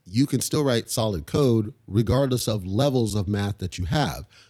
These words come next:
You do need fundamentals. The fundamentals are the same that you would have learned in high school, chances are. There are applications for learning a couple of, uh, different increased levels of math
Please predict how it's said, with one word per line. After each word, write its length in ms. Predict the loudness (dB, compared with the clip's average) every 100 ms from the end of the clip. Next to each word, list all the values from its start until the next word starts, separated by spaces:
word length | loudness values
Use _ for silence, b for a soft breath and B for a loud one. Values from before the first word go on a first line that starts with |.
| b
You 160 | -4 -2
do 240 | 4 4
need 240 | 4 2 2
fundamentals. 800 | 0 2 2 2 0 -4 -6 -10 -20 _ _ _
The 80 | -2
fundamentals 580 | 2 4 4 2 2 0
are 60 |
the 120 | -2
same 320 | -4 -2 0 -2
that 120 | -4
you 140 | -4 -2
would 80 |
have 140 | -2 -2
learned 340 | -4 -2 -4
in 180 | -4 -4
high 220 | 0 0
school, 480 | 0 -4 -10 -10 -12 _ _ _
chances 440 | -4 -2 -2 0
are. 280 | 0 -2 -8 b b b b b -4
There 240 | 0 0
are 460 | 0 0 2 0 -4 _
applications 640 | -6 -6 -4 -2 -2 -2 -4
for 160 | -2
learning 340 | 0 0 0 -2
a 60 |
couple 480 | -4 -2 0 2 2
of, 160 | 2 -2 -12
uh, 60 | -6
different 520 | 0 0 0 -2 -4 _ _ _ _ _ -6
increased 720 | -2 -2 -2 -2 -2 -4 -10 -10
levels 420 | -2 0 0 0
of 140 | -2 0
math 420 | 0 0 -4